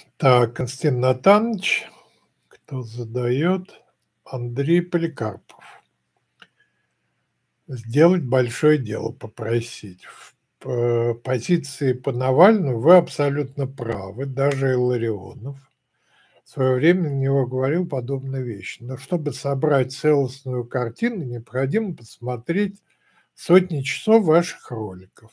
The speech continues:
так как информация везде дозирована. В связи с нынешней остротой этой темы, необходимостью аргументации оппонента, можете ли сделать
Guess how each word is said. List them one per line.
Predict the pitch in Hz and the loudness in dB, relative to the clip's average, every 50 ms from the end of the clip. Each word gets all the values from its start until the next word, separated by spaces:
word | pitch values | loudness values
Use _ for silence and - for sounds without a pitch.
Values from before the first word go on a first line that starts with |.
| _ _ | _ _
так | - - 165 170 165 | -2 0 0 0 0
как | - - 156 139 139 139 - 131 | -2 -4 -2 -2 -4 -6 -12 -12
информация | 123 117 - - 147 143 135 170 220 240 240 233 - - 143 135 | -12 -10 -8 -4 -4 -4 -2 0 0 0 0 0 -4 -4 -4 -2
везде | 135 139 143 143 156 175 180 | -2 -4 -4 -2 0 0 0
дозирована. | 165 143 135 131 127 117 110 110 110 98 - 90 90 - - _ _ _ _ _ _ _ _ _ _ _ _ _ _ _ _ _ _ _ _ _ _ _ _ _ _ _ _ _ _ _ _ _ _ _ _ _ _ _ | 0 0 -4 -4 -4 -6 -8 -12 -14 -14 -16 -18 -20 -20 -20 _ _ _ _ _ _ _ _ _ _ _ _ _ _ _ _ _ _ _ _ _ _ _ _ _ _ _ _ _ _ _ _ _ _ _ _ _ _ _
В | _ | _
связи | - - - 139 143 151 151 165 202 196 | -20 -14 -8 -6 -4 -4 -2 0 0 0
с | 175 180 - | 0 0 -2
нынешней | 170 175 185 180 151 160 156 - - - 143 | -2 0 2 2 2 0 -2 -4 -4 -6 -4
остротой | 147 143 135 139 - - 147 151 160 147 139 156 147 143 135 | -2 -2 -2 -4 -4 -4 -2 0 0 0 0 2 2 2 2
этой | 135 - 147 139 139 | 0 -4 -8 -8 -4
темы, | 139 226 240 240 233 185 143 | 0 2 2 2 2 -2 -6
необходимостью | 127 135 135 135 135 - - 156 151 147 170 156 139 135 - - - 147 135 | -6 -4 -6 -6 -6 -4 -4 -2 -2 -2 -4 -6 -4 -6 -8 -8 -4 -2 -2
аргументации | 127 123 127 127 135 131 139 147 135 - - 143 135 131 135 - - 139 | -2 -2 -4 -8 -8 -8 -8 -8 -8 -4 -2 -2 -2 -2 -4 -6 -4 -4
оппонента, | 123 117 - 143 139 143 175 220 233 240 226 190 180 | -4 -4 -4 -6 -4 -4 -2 -2 -2 -2 -2 -4 -6
можете | 135 123 131 160 175 175 175 - - 143 | -6 -6 -4 -2 -2 -4 -4 -6 -6 -4
ли | 139 135 131 | -4 -4 -4
сделать | 131 127 127 147 170 196 196 185 175 180 _ | -8 -10 -4 -2 0 0 0 -2 -4 -6 _